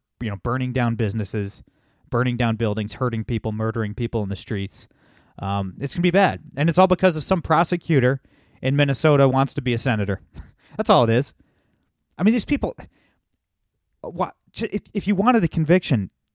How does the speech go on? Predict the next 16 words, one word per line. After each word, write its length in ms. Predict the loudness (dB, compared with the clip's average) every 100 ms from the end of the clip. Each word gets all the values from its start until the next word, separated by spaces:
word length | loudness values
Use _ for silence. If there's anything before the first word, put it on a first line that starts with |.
| _
charge 220 | 4 6
them 80 | 6
with 100 | 0
manslaughter. 540 | 0 0 -2 -4 -2
I 80 | 0
think 160 | 0 0
you 80 | -4
can 120 | -8
prove 440 | -2 0 0 -2
manslaughter. 560 | -6 -6 -8 -12 -12 -18 _ _ _ _ _ _ _ _ _ _ _ _
But 140 | 0 0
it's 140 | 0
never 240 | 0 2 4
enough. 240 | 2 -2
These 360 | -8 -8 -8 -6
ambitious 760 | -6 0 0 2 0 0 -6